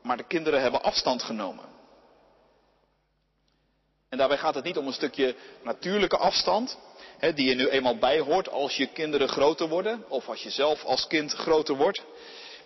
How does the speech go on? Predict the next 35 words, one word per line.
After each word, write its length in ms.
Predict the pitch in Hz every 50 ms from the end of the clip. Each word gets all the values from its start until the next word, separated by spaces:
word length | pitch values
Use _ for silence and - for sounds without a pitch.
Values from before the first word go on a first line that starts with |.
| - - -
Je 100 | 127 120
gaat 280 | - 123 127 - - - -
langzamerhand 640 | 123 127 151 151 - - 143 139 131 127 131 131 -
steeds 320 | - - 139 135 - -
meer 220 | 143 139 135 131
op 120 | - 117 -
eigen 300 | - 139 127 - 123 104
benen 280 | 127 143 180 185 180
staan. 380 | - - 196 202 220 233 233 220 - -
Dat 160 | 135 131 -
is 120 | - -
ook 120 | 135 120 -
heel 160 | 135 120 113
normaal. 540 | 113 110 120 139 175 196 202 214 - - - - - - - - - - - - - - -
Het 60 | 123
zou 220 | - 156 139 147 131
zelfs 320 | 147 139 135 131 127 -
heel 260 | 120 123 135 135 139 -
ongezond 560 | - 160 175 - - 123 - 156 180 226 233 -
zijn 200 | - 202 170 135
als 120 | 127 -
het 120 | 123 -
niet 180 | 123 151 208 -
gebeurde 520 | - 202 165 185 196 208 202 226 240 233 - - - - - - -
en 160 | - 147 147 147
je 140 | 135 127 123
je 100 | 120 117
hele 440 | 123 160 202 240 262 247 202 160
leven 640 | 143 139 151 180 202 208 160 147 139 131 127 127 - -
afhankelijk 600 | 120 120 - - 120 143 196 202 - 147 127 -
zou 200 | - - 123 120
blijven 320 | 123 127 123 120 123 120
van 180 | 110 120 117 113
je 80 | 110 -
ouders. 440 | 110 131 156 165 175 - - -